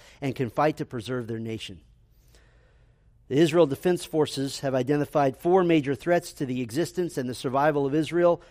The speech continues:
Hamas, Hezbollah, the Palestinians, and the nation of Iran, who often uses Syria to attack Israel. Israel is essentially at war all the time. If you read the history of Israel,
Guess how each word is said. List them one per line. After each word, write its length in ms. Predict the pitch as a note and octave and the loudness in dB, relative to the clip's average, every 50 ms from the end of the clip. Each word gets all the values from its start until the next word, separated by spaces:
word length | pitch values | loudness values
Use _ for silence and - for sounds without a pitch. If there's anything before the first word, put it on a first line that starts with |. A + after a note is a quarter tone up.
| _ _ - | _ _ -6
Hamas, 600 | C#3+ C#3 C#3+ D#3 E3+ G3 G3+ - - - - - _ - - - _ _ - | -2 2 4 6 6 6 4 0 -4 -12 -14 -16 _ -20 -20 -20 _ _ 4
Hezbollah, 600 | F#3 G3 G3 D#3 E3 G3+ F#3+ F3+ F3 F3 E3+ D#3+ D#3 - _ _ _ | 6 6 6 6 6 4 6 8 8 8 6 4 2 -2 _ _ _
the 80 | - B2+ | -12 -6
Palestinians, 920 | - - E3+ F3+ F3+ D#3+ - - G3 F#3 F#3 F3 E3+ E3+ E3 D3+ - - _ _ _ _ | 0 4 6 8 8 6 4 4 2 4 4 4 2 2 0 -2 -4 -10 _ _ _ _
and 140 | - C#3+ C#3+ | -4 -2 0
the 60 | C#3 | 2
nation 320 | C#3+ D#3+ E3+ - - D#3 D#3 | 4 4 2 2 0 0 0
of 80 | D3 | 2
Iran, 500 | D3 C#3 C#3 C3+ D3+ D#3+ D#3 D3 D3 D3+ | 2 2 2 2 2 2 2 2 0 0
who 260 | D3 B2+ C3+ C3+ C#3+ C#3+ | -2 -2 -4 -4 -2 0
often 320 | C#3+ D3+ C#3+ - C#3+ C3 | 2 0 0 0 -2 -2
uses 280 | C3+ C#3 A2 C3 A#2+ - | -2 -2 -2 -4 -6 -8
Syria 420 | - - F3+ F3+ E3 D3+ C3+ B2 | -6 -2 0 2 2 2 2 0
to 140 | - C#3 B2+ | 0 -4 -6
attack 340 | B2 - C#3+ C3+ A#2+ - C#3+ | -4 -4 -4 -6 -4 -2 -2
Israel. 480 | D#3 D#3 B2+ B2+ C3+ B2 A#2+ F#2 - - - - - - - - _ _ _ - - | -2 -2 -2 -4 -4 -4 -4 -4 -8 -12 -20 -20 -20 -20 -20 -20 _ _ _ -8 0
Israel 360 | - B3+ B3+ A#3 D#4+ E4 D#4+ | 2 2 2 6 6 8 10
is 160 | C#4+ A3 E3+ F#3+ | 10 10 10 6
essentially 480 | F3 - A#3+ B3 B3+ - A#3+ A3 F#3+ | 0 4 4 4 4 4 2 4 4
at 100 | F3 F3 | 4 4
war 460 | E3 D#3+ F#3 B3 C4 G#3+ D#3+ C#3+ C#3+ | 2 4 4 6 8 8 8 6 6
all 220 | - G3+ A#3 A#3 G#3 | 6 8 8 8 8
the 80 | E3+ | 4
time. 320 | - - A3 A3 G#3 E3+ D3+ | 2 0 0 0 2 0 -2
If 120 | C#3 - | -4 -4
you 120 | F3+ E3 E3+ | -4 -4 -2
read 220 | A3+ C4 C4 G#3 | 0 0 0 0
the 60 | G#3 | -2
history 380 | D3+ E3+ A3 G#3+ - - G3+ F3+ | 0 0 0 -2 0 0 0 2
of 80 | E3+ | 4
Israel, 460 | A3 A#3+ G#3 - F3+ F3+ F3 F3 F3 | 4 2 2 2 2 4 4 4 2